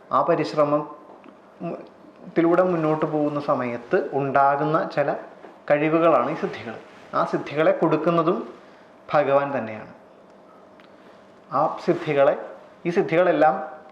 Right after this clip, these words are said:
ആ, താൽക്കാലികമാണ്. ഈ സിദ്ധികളെ എടുക്കുന്നതും ഭഗവാൻ തന്നെയാണ്. ഇത് മുഴുവൻ ശാശ്വതമായിട്ട് നിലനിൽക്കുന്ന സിദ്ധികളല്ല. അപ്പോ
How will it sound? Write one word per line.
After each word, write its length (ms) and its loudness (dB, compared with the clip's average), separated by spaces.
ആ, 20 2
താൽക്കാലികമാണ്. 920 4
ഈ 20 -2
സിദ്ധികളെ 440 0
എടുക്കുന്നതും 680 -2
ഭഗവാൻ 280 0
തന്നെയാണ്. 260 -6
ഇത് 160 0
മുഴുവൻ 360 2
ശാശ്വതമായിട്ട് 880 2
നിലനിൽക്കുന്ന 540 0
സിദ്ധികളല്ല. 520 0
അപ്പോ 160 2